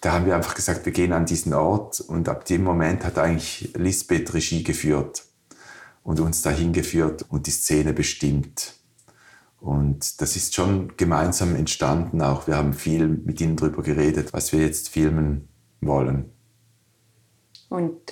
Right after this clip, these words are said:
Speaker 2: eben das hat sich dann auch im Laufe der Zeit geändert, vom eigentlich gar nicht zeigen wollen, wie man lebt oder wer man ist, zu auch einem Stolz auf diese Lebensweise, die sie gewählt haben.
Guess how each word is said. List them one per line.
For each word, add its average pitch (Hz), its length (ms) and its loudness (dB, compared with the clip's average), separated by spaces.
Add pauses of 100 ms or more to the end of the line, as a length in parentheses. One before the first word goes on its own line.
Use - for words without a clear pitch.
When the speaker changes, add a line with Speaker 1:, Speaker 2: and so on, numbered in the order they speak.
(120)
Speaker 2:
eben 180 220 -2
das 175 180 0
hat 170 160 2
sich 175 140 -8
dann 170 160 0
auch 156 260 0
im 170 140 0
Laufe 156 340 2
der - 220 -6
Zeit 160 280 0
geändert, 165 420 -2
vom 156 340 -2
eigentlich 156 420 -2
gar 156 140 0
nicht 156 240 -4
zeigen 160 580 0
wollen, 160 400 -2
wie 160 120 0
man 160 220 -2
lebt 160 480 -2
oder 160 280 -6
wer 156 200 -2
man 160 260 -2
ist, - 540 -8
zu 165 320 -4
auch 160 280 -4
einem 160 180 -2
Stolz - 760 -6 (100)
auf 170 180 0
diese 175 220 -4
Lebensweise, 156 680 -2
die - 120 -12
sie - 180 -10
gewählt 156 420 -8
haben. 185 160 -8